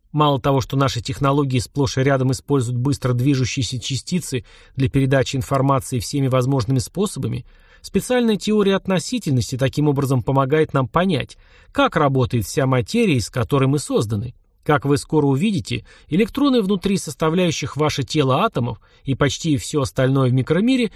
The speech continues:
действительно двигаются очень быстро. Однако, что касается гравитации пространства-времени, как бы удивительно это ни звучало, только одно созданное до сих пор популярное устройство использует их взаимосвязь —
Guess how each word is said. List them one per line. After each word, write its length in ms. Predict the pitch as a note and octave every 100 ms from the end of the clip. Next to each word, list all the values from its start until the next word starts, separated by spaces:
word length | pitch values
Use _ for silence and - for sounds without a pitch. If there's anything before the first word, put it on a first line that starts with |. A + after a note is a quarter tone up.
| - C3+
действительно 640 | D3 - F#3+ G3 G3 E3
двигаются 480 | D3 D3+ D3 - D3
очень 440 | C#3+ B2 - D#3+
быстро. 460 | G3+ - - B2 - _ _ _ _ _ _ _ _ _ -
Однако, 640 | E3+ G3 D4 D4 D4 G#3+
что 180 | - F3
касается 520 | E3+ C#3+ E3 C#3 D3
гравитации 640 | B2 D3 D3 D3 C3+ - C3+
пространства-времени, 1200 | - C#3 - C3+ C3 - C3 C#3 A3 B3 B3 A3+
как 240 | - D#3
бы 100 | B2+
удивительно 500 | C3+ B2+ B2 G#2 B2
это 180 | B2 B2+
ни 80 | A#2+
звучало, 640 | A2+ A#2+ - G3+ B3+ B3+ - - -
только 340 | D4+ C4+ B3+ B3
одно 320 | F#3+ D#3 B2
созданное 540 | - E3 B2+ C3+ B2+
до 100 | A#2+
сих 220 | A#2+ - -
пор 200 | D#3 A#2
популярное 600 | A#2+ D3 C#3 B2 B2 B2+
устройство 580 | - A#3+ C4+ - A#3
использует 580 | F3+ - C#3+ D3 C3 C3
их 80 | C#3+
взаимосвязь — 800 | B2 C3+ C#3 C#3 - A#2+ A2+